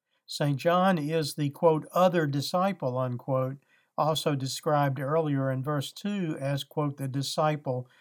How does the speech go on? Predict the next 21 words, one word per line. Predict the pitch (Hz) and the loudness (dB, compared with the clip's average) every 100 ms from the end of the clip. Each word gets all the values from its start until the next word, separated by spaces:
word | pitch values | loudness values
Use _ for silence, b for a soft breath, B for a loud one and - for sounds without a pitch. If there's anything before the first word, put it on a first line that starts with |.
| b - | b -4
whom | 151 131 | -2 0
Jesus | 135 135 123 123 - | 0 -2 -2 -6 -8
loved," | 139 143 131 110 | -4 -2 -2 -4
unquote. | 117 117 117 127 113 120 175 _ _ _ _ _ _ _ _ _ _ _ _ _ _ _ _ _ _ _ | -10 -10 -8 -10 -10 -14 -20 _ _ _ _ _ _ _ _ _ _ _ _ _ _ _ _ _ _ _
So | - - 185 | -4 6 8
they | 170 | 10
both | 160 208 226 220 | 6 6 4 2
ran | 185 180 165 | 2 2 0
together, | 170 139 175 170 135 | -2 2 2 4 2
and | 127 127 | 0 0
the | 131 | -2
other | 131 165 175 | 0 0 0
disciple | 139 139 160 156 151 143 131 | -2 -2 2 2 2 -2 0
outran | 147 170 143 160 185 185 | 0 0 0 -2 -2 -2
Peter | - 151 135 120 | -4 -4 -4 -6
and | 113 123 | -8 -12
came | - 165 165 | -6 -4 -4
to | 147 147 | -6 -6
the | 135 | -6
tomb | - 170 160 143 | -8 -8 -6 -6
first. | - 180 151 123 - | -2 0 0 -4 -14